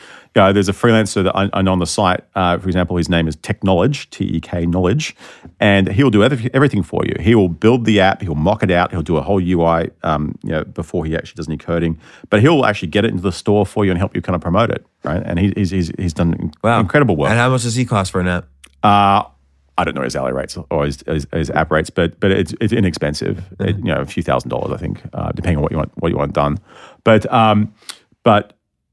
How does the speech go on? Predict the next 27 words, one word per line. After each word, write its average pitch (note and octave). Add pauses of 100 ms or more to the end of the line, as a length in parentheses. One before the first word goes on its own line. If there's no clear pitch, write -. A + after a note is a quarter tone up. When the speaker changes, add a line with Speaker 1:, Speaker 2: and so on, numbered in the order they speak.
Speaker 1:
yeah, C#3 (100)
it, A2+
it, A#2+ (100)
you -
can B2+
get C#3
the -
whole C3+
thing G#2
done. F2 (120)
And, A2 (160)
and, A#2
you C3
know, G#2 (420)
even F#3+
if G#3+
you're -
unskilled, G#2+
even D#3
if F3
you -
have F2+
no C3
idea A#2
how G2+
technology F#2+
works, F2